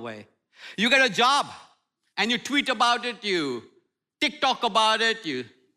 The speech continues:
Instagram about it. New job. God is good. God is wonderful. Whew. God, God, God.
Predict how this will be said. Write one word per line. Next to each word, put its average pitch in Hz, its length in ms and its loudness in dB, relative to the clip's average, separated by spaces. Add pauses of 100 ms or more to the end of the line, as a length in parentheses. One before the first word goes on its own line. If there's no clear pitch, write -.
(100)
Instagram 240 560 0
about 220 320 2
it. 208 140 -2 (360)
New 247 260 0
job. 139 480 2 (300)
God 160 280 2
is 151 160 -4
good. 185 460 0 (680)
God 180 240 2
is 151 180 -4
wonderful. 190 540 -4
Whew. 440 340 2 (200)
God, 135 440 0 (120)
God, 135 360 0 (120)
God. 135 280 -2